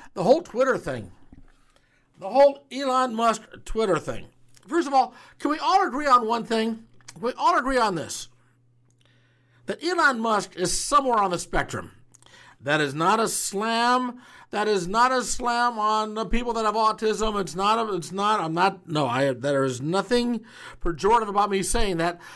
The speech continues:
Can we all just agree that somewhere he's on the spectrum? 'Cause he just, yeah, the way that he behaves. Um,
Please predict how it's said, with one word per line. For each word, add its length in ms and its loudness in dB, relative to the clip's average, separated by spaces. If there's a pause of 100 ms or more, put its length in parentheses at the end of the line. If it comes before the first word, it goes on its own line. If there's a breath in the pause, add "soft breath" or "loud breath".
(140)
Can 100 -2
we 80 0
all 200 4
just 160 -4
agree 260 0
that 160 -2
somewhere 300 0
he's 160 -2
on 100 0
the 80 0
spectrum? 460 -4 (720)
'Cause 220 0
he 80 -2
just, 400 0 (140)
yeah, 240 2
the 100 -2
way 140 0
that 100 0
he 60 -4
behaves. 580 -4 (1120 soft breath)
Um, 600 -2